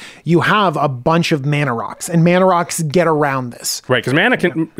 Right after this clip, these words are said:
Speaker 2: 'cause artifacts still untap, just lands don't.
Speaker 1: Yeah, so we talked about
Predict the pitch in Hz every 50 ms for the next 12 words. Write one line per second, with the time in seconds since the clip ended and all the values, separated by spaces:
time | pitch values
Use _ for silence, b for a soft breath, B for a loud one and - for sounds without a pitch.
0 | 143 - - 156 131 143 196 240 - 156 117 - - - 127 117 107 101 - 139
1 | 107 - - 110 - - 117 110 113 123 117 104 - - - - _ _ - -
2 | 160 - - - - 190 196 185 220 226 - - 202 185 175 165 B